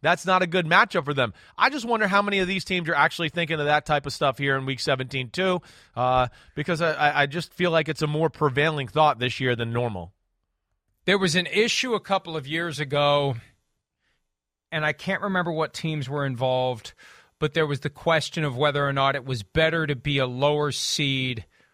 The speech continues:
Speaker 2: or a higher seed based upon where the wild cards were falling. And Coach Dungy said at the time,
Speaker 1: Yeah.
Speaker 2: "It's always better to be the higher seed."
Speaker 1: Right.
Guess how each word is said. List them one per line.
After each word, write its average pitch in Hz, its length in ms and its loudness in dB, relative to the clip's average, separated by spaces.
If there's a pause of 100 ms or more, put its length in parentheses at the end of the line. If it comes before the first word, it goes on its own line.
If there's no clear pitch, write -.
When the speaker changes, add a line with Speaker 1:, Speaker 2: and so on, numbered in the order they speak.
(500)
Speaker 2:
or 139 180 2
a 123 60 4
higher 170 460 2
seed 131 720 -2 (420)
based 147 280 -2
upon 139 560 0 (120)
where 151 420 0
the 139 100 -2
wild 135 460 2
cards 127 460 0
were 123 120 -4
falling. 123 640 -2
And 135 180 -6
Coach 165 360 -4
Dungy 147 460 -4
said 135 280 -4
at 135 60 -14
the 143 80 -14
time, 127 500 0
Speaker 1:
Yeah. 123 120 -4
Speaker 2:
"It's 107 200 -2
always 147 480 -2
better 139 480 0 (380)
to 156 140 -4
be 135 260 -4
the 123 120 -2
higher 123 440 -2
seed." 123 520 -4
Speaker 1:
Right. 101 320 -6